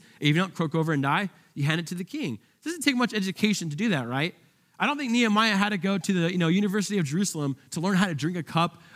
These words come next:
of liquid to make sure the king didn't die. Nehemiah wasn't this special, have it all together, super smart, has all these credentials to make him worthy to be a cupbearer. He just literally would drink liquid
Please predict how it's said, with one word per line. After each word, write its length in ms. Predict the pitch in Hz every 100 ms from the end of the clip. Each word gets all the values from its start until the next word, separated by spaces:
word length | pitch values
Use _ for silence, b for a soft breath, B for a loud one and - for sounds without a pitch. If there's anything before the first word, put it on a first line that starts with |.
| -
of 160 | 143
liquid 420 | 160 190 143 135 123 b
to 100 | -
make 160 | 165 156
sure 140 | -
the 60 | 151
king 200 | - 139
didn't 260 | 139 160
die. 280 | 170 214 117 - _ _ _ _ _ _ _ _
Nehemiah 540 | 175 285 240 247 285
wasn't 320 | 247 233 208 220
this 120 | 196
special, 600 | - 220 208 233 220 220 b b b b b _
have 220 | - 220
it 60 | 233
all 160 | 214
together, 720 | 220 208 151 202 208 214 214 170 _ b b b b
super 420 | - - 254 254
smart, 640 | 233 - 202 220 220 214 - _ b b _ _ _
has 240 | - 220
all 220 | 226 202 240
these 180 | 262
credentials 540 | - 226 220 220 214 175
to 80 | 202
make 220 | 214 -
him 120 | 196
worthy 260 | 180 196 208
to 120 | -
be 220 | 160 208
a 100 | 165
cupbearer. 560 | - 196 196 185 190 170 b b
He 160 | - 233
just 200 | 240 180
literally 480 | 180 214 220 220 190 B
would 140 | 147
drink 240 | 131 226 247
liquid 480 | 220 - 175 175